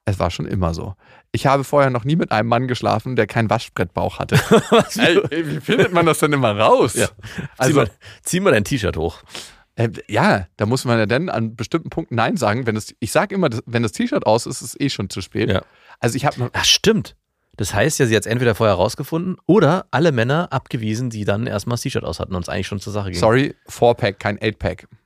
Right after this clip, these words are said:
Speaker 1: Six-Pack, kein Eight-Pack. Ich will ihn, also meinen Freund, jetzt auch nicht verletzen, aber weiß auch,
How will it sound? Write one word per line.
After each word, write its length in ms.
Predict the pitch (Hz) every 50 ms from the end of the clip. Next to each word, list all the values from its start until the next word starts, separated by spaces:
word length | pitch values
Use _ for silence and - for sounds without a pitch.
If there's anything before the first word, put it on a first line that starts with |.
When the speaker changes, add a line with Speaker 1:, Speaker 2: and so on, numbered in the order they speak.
| _ _ _ _ _ _ _ - - - - - - _ _ _ _ -
Speaker 1:
Six-Pack, 500 | - - 143 143 - - - 135 127 -
kein 180 | - 131 117
Eight-Pack. 440 | - 107 87 - - - - - - _ _ _ _ - - - - _ _ _ _ _ _ _ _ _ _ _ _ _ _ _ _ - _
Ich 160 | - 127 -
will 240 | 151 165 220 202 -
ihn, 320 | 151 160 202 208 202 185 -
also 180 | - 113 101 101
meinen 220 | 101 95 95 95
Freund, 240 | - - 110 120 123
jetzt 160 | 120 101 -
auch 80 | - 104
nicht 180 | 104 98 -
verletzen, 500 | - - 92 95 120 131 - - - 92 - -
aber 420 | 110 120 135 170 180 175 156 117
weiß 260 | 110 104 104 104 - -
auch, 240 | 113 135 156 -